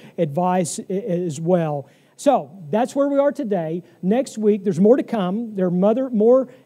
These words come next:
literary characters within our Bible, but that at least gets us going as we've considered narrative and poetry and wisdom literature and prophetic literature and so on.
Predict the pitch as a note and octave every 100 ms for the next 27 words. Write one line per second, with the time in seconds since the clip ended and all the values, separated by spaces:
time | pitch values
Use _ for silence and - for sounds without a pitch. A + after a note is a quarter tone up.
0 | - G#3+ G3 A#3+ C4 C4+ C4+ - A#3+ G3
1 | D#3 F3+ G#3+ - G3 G#3 G3+ A3 F#3 F3+
2 | F#3 F#3 F#3 - - E3 G#3+ C#4+ C#4 B3
3 | C#4 - F3+ B3 B3 E3+ E3 B3+ G3 E3
4 | E3 D#3+ _ G3 F#3 F#3+ A3 G#3+ E3+ A3+
5 | G#3+ G3 D3+ F#3 A#3+ A#3+ A3 - C3+ -
6 | _ _ F#3 E3+ - - B3 B3+ G#3+ -
7 | F3+ C#3 B2 - _ E3+ E3 E3+ A#3 A3+
8 | A3+ G3 G#3 A3+ G#3 - E3 C#3 - _
9 | A#3 G3 F#3 - F#3 - A3+ G#3 - E3+
10 | D3+ D#3 - - D3+ C#3 - _ _ E3+
11 | D3 F#3 D#3+ C#3+ C3+